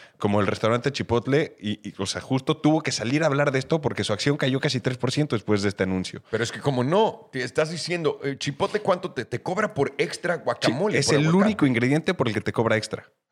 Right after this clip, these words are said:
Speaker 1: Y representa diez por ciento de su gasto total de insumos.
Speaker 2: Imagínense.
Speaker 1: Es una barbaridad lo que compran de aguacate, pero es el único ingrediente que te cobran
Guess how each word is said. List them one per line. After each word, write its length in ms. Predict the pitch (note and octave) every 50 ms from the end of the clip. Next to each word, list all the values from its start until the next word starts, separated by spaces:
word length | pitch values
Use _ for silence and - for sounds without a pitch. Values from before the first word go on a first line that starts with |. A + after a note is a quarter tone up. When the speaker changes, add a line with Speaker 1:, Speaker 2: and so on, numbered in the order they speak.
| _ _ _ _ _ _ -
Speaker 1:
Y 200 | A#2+ B2+ C3 - - _
representa 720 | - - A2+ A#2+ C3 C3 - C#3 C3+ - D#3 D3+ D3+ D3 C#3
diez 220 | C3+ D3 E3 -
por 180 | - D#3 D3+ D3+
ciento 300 | - D3 D3+ D3 D3+ D3
de 60 | C3+
su 120 | - - G#2+
gasto 320 | G#2+ B2+ C3 - - D3+
total 460 | - - A2+ - - - C3+ C#3 C#3
de 80 | C3 C3
insumos. 640 | A2+ G#2 - - C3+ C#3 C3+ G2 F#2 - - - - _ _ _ _ _ G#2+
Speaker 2:
Imagínense. 760 | A2 A2 G#2 - - E3+ F#3 F3 C3+ G2+ - - C#2+ D2 -
Speaker 1:
Es 280 | D3+ D3 - - - _
una 300 | - C#3+ D#3+ E3 D#3+ D#3
barbaridad 460 | D3 C3 A2+ G#2 G#2 G#2+ A2+ A#2+ C3 D3+
lo 100 | D#3+ C#3
que 100 | B2 -
compran 360 | - C3 B2 C3+ C3 B2 A2+
de 60 | G2+
aguacate, 500 | F#2 F#2+ F2+ - A2 - - C#3+ - - - _
pero 160 | B2+ B2 C#3
es 140 | D3 C#3 -
el 100 | D#3 D#3 D#3+
único 320 | F#3 G#3 A#3 A3+ - D#3+ D3+
ingrediente 340 | C#3 C#3 D3 C#3+ - D#3+
que 120 | - - C#3+
te 260 | - B2 A#2 - _
cobran 560 | - D#3+ F3 E3+ D3+ C3+ C3 D#3 A3+ - -